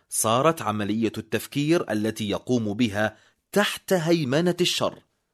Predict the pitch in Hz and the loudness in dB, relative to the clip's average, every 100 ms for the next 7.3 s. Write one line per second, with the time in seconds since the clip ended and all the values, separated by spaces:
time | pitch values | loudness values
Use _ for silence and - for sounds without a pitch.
0 | _ _ - 139 113 98 92 - _ - | _ _ -4 -2 0 0 -2 -8 _ -4
1 | 127 156 156 135 110 95 95 - 127 185 | 0 0 0 0 0 -2 -4 2 4 4
2 | 185 139 87 85 - 143 - 131 123 107 | 4 2 -2 -4 -2 0 0 0 0 0
3 | - 127 127 123 _ _ _ 104 104 127 | 0 2 0 -2 _ _ _ -4 -2 -2
4 | 185 - 110 95 85 - - - - _ | -2 0 0 0 -4 -4 -4 -8 -12 _
5 | _ _ _ _ _ _ _ _ _ - | _ _ _ _ _ _ _ _ _ -6
6 | 98 117 120 - 90 - 110 87 104 143 | 0 2 2 -2 -6 -4 -4 -2 -2 -2
7 | 98 104 | -2 -4